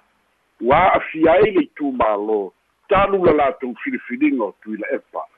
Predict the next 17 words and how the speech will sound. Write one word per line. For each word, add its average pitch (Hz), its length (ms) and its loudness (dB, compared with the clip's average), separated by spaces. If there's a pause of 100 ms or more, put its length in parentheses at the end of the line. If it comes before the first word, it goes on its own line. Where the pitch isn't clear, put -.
(240)
a 143 140 6
o - 140 0
Tuila 120 320 0
Epa, 113 360 2 (320)
lea 135 360 4
ua 151 220 0
fa'ataute'e 110 960 -2
i 143 120 0
le 117 100 0
fa'amasinoga, 104 920 0 (500)
ke 127 240 2
fa'ataute'e 110 920 0
i 98 120 -12
totonu 123 640 0
o 98 100 -6
le 92 100 -8 (100)
palemene. 98 600 -2